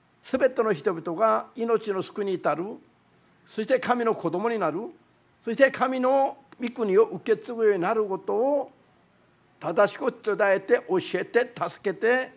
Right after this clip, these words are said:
共に愛し合い、助け合って、それを達成するまで頑張るべきところが教会であり、神のしもべ、牧会者であり、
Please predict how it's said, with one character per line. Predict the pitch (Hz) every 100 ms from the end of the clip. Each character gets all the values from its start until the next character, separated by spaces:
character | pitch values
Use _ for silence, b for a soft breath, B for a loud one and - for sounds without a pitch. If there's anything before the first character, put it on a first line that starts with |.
| _ b b b _
共 | - 262 226
に | 226 285 277 254 - _ _ _ _ _ _ _ _
愛 | 202 226 226
し | -
合 | 190 226
い、 |
助 | 262 - 196 -
け | 185
合 |
っ | 175
て、 | 233 254 - - _ - _ _ _ -
そ | 214
れ | 254
を | 262
達 | - 208
成 | - - 285 294
す | -
る | 320
ま | 226 185
で | 233 226
頑 | - 190 233
張 | 240
る | 233
べ | 208
き | 214 214 - _ _ _ _ -
と | 208
こ | 202
ろ | 190
が | 247 -
教 | 175 180
会 | 185 165
で | 156
あ |
り、 | 196 285 - - _ _ _ _ _ _ _ _ _ _ _
神 | - 240 240
の | 196
し | - 190
も | 202
べ、 | 180
牧 | - 254
会 | - 208 190
者 | 180
で | 165
あ |
り、 | 175 302 -